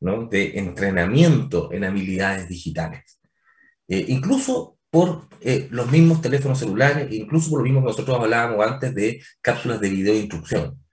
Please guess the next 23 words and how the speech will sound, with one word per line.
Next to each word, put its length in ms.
¿sí? 320
O 80
sea, 160
entrenarlos 840
en 60
habilidades 500
digitales 520
en 80
un 100
lenguaje 420
que 80
sea 180
de 120
simple 360
asimilación, 640
sin 300
duda. 360
Sin 140
embargo, 320
creo 180
que 140
mi 100
diagnóstico 1120